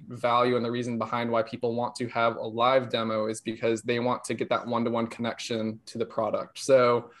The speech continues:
that's why I say we, on the demo page for some of my clients, we have a short demo teaser on there where they can watch it, but we still have the form on there. Like, "Do you want to have your demo with us? Sign up here." So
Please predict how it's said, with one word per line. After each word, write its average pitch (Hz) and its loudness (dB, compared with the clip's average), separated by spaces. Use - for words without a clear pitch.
that's 143 2
why 175 6
I 165 6
say 143 6
we, 156 4
on 147 0
the 160 2
demo 160 2
page 156 -2
for 127 -16
some 131 -6
of - -4
my 123 -2
clients, 135 0
we 139 -2
have 143 4
a - -10
short 131 0
demo 127 2
teaser 131 0
on 127 2
there 117 -2
where 113 -2
they 120 0
can 123 -4
watch 123 -2
it, 107 -4
but 131 2
we 127 0
still 143 2
have 139 4
the 127 0
form 131 4
on 120 2
there. 113 2
Like, 113 2
"Do - -6
you 127 0
want 127 0
to 123 -4
have 123 0
your 135 4
demo 117 0
with 127 2
us? 113 0
Sign 123 2
up 117 0
here." 117 0
So 120 4